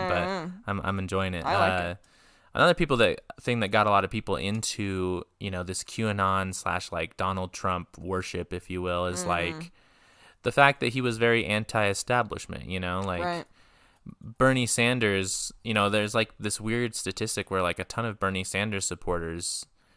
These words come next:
Speaker 1: then began supporting Trump because he was, you know, they were both very anti-establishment. And I think that
Speaker 2: Mm-hmm.
Speaker 1: Bernie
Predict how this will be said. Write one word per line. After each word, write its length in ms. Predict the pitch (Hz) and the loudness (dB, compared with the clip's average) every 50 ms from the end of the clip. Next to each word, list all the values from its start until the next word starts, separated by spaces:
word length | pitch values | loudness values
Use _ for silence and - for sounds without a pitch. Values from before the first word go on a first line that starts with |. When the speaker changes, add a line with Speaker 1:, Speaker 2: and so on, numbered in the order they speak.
| _ _ - | _ _ -6
Speaker 1:
then 280 | 95 101 104 110 110 | -2 0 0 2 0
began 340 | 104 101 92 98 95 92 92 | 0 -2 0 0 0 0 0
supporting 480 | 90 - 95 - - 98 90 87 87 90 | -2 -4 4 4 6 6 6 2 -4 -8
Trump 400 | - - - 143 135 113 104 - - - - - - - - - _ - | -6 -2 2 2 2 2 2 -2 -4 -4 -4 -6 -8 -12 -18 -20 _ -6
because 580 | 104 95 - - - 117 117 117 113 107 - | -6 -6 -4 0 4 4 6 6 4 2 0
he 160 | - - 104 98 | -2 -2 -2 -2
was, 680 | 92 95 95 90 90 90 90 90 92 - - - - - _ _ _ _ _ _ _ _ _ _ _ _ _ _ | 0 2 2 2 2 2 0 -2 -4 -4 -6 -6 -8 -12 _ _ _ _ _ _ _ _ _ _ _ _ _ _
you 120 | 113 101 | -2 -2
know, 80 | 92 92 | 0 2
they 100 | 95 95 | 2 2
were 80 | 98 | 2
both 300 | 95 101 98 98 - - | 0 0 -2 -2 -4 -2
very 280 | - 98 95 95 95 - | 0 2 2 2 2 -2
anti-establishment. 1400 | - 90 92 95 - - 98 90 90 90 - - - 95 92 95 98 95 92 - - 90 87 82 85 82 - - _ _ | -4 -6 -6 -8 -6 -4 -4 -2 -2 -2 -4 -4 -4 -2 0 0 -2 -2 -6 -8 -6 -8 -6 -6 -6 -8 -8 -12 _ _
And 120 | - 104 101 | -4 -2 -2
I 60 | 101 | -2
think 280 | - 175 120 117 87 87 | 0 0 0 0 0 2
that 160 | 104 98 87 | 2 2 2
Speaker 2:
Mm-hmm. 140 | 80 - - | 2 0 2
Speaker 1:
Bernie 500 | - 104 107 110 110 107 104 98 90 - | 2 4 4 4 2 2 0 0 -2 -4